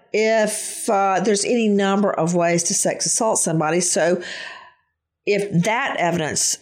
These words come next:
didn't exist, and because of possibly use of a condom, what about she's undressed from the waist down? What about that?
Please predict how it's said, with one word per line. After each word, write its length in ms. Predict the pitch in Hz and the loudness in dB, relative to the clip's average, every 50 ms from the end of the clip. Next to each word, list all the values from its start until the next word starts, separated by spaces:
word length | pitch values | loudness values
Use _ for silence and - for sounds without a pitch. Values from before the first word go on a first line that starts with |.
| _ - | _ -6
didn't 260 | 170 175 175 - - 151 | -4 -2 -2 0 0 0
exist, 720 | 147 147 151 - 135 131 156 196 185 - - - - - _ _ _ _ _ _ _ _ _ _ _ _ _ _ _ _ _ _ _ _ | 0 0 0 0 0 0 0 0 0 -2 -4 -6 -8 -12 _ _ _ _ _ _ _ _ _ _ _ _ _ _ _ _ _ _ _ _
and 420 | - 135 139 147 143 143 139 120 180 | -6 -4 -2 -2 -2 -2 -2 -2 -2
because 300 | 170 - - 175 165 196 | -2 -2 0 0 0 0
of 80 | 180 | -2
possibly 480 | - - 175 156 156 - 180 180 180 170 | -2 -2 -2 0 0 0 0 0 0 2
use 200 | 151 151 156 - | 2 0 0 0
of 80 | 202 214 | -2 -2
a 40 | |
condom, 500 | 214 - - 196 165 160 160 175 180 196 - - - - - _ _ _ | -2 -2 -2 -2 0 0 2 0 0 0 -2 -8 -18 -20 -20 _ _ _
what 260 | - 151 165 185 226 269 | -2 0 2 2 2 2
about 460 | 240 233 202 190 185 185 - - - - - | 2 2 2 2 0 -2 -4 -6 -10 -12 -8
she's 320 | - - - 196 175 175 190 | -6 -2 0 0 2 2 2
undressed 720 | 185 196 196 190 208 208 208 180 - - - - - - - - - | 2 2 2 2 2 0 0 0 0 -2 -4 -4 -6 -10 -14 -12 -6
from 180 | - 170 170 180 | -2 0 0 2
the 100 | 180 170 | 2 2
waist 320 | 165 170 170 170 165 - | 2 2 2 2 0 0
down? 380 | - 170 180 185 165 135 95 - - - - - - - - - - - - _ - _ _ _ _ _ _ _ | 0 0 0 0 0 -2 -4 -6 -12 -20 -20 -20 -18 -16 -16 -16 -18 -20 -20 _ -20 _ _ _ _ _ _ _
What 160 | - 156 160 | -2 0 0
about 260 | 170 180 160 156 - 180 | 0 0 0 0 -2 -2
that? 320 | 170 170 151 110 - - | -2 -2 -4 -4 -8 -12